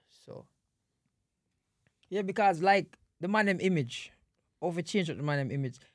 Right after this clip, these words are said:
Speaker 2: Why is it that when the man them boss at Jamaica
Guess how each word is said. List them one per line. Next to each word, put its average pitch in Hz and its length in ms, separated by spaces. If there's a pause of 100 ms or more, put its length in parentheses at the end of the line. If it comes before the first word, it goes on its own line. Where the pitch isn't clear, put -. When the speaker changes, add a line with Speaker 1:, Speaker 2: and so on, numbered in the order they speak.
(680)
Speaker 2:
Why 220 240
is 285 220
it 160 160
that 156 200 (160)
when 175 220
the 202 60
man 165 220
them 143 180
boss 147 240
at 135 100
Jamaica 131 520